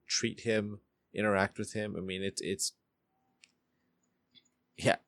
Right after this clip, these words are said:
it, it's pretty good. And so in order to do that, you have to be a pretty good director, at least have a good na-,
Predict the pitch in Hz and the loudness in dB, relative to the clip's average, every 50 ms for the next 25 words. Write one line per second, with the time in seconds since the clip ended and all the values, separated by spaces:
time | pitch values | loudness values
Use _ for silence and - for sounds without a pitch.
0 | - - 104 104 - - 104 - - - - - - 117 98 101 90 85 107 98 | -4 -2 -2 -2 0 0 2 4 4 4 4 6 4 4 6 6 4 6 6 6
1 | 87 82 - - 95 101 98 98 98 98 98 98 - - - 113 104 101 101 98 | 6 6 4 4 4 6 6 4 4 2 2 4 6 8 8 8 8 8 6 4
2 | 95 - - - - - 90 113 120 131 139 127 117 107 95 87 - 117 123 98 | 2 0 -4 -10 -12 -8 -4 2 4 4 6 6 6 4 4 4 2 2 6 8
3 | 104 95 92 90 - - _ - 107 110 107 113 101 101 - - - 107 98 87 | 8 8 8 8 6 2 _ -8 -4 -2 2 4 4 4 4 2 -4 -6 -6 -4
4 | - 101 95 95 87 - 95 - - - 104 101 98 87 101 92 87 98 95 92 | -6 -6 -4 -4 -4 -6 -6 -8 -2 0 0 0 2 2 0 2 4 4 4 4
5 | 92 - - 98 90 92 95 92 - 110 98 87 87 - 104 85 90 95 92 | 2 2 -2 -2 -2 -2 -2 -2 -2 -2 -2 -2 -2 -4 -4 -2 0 -2 -2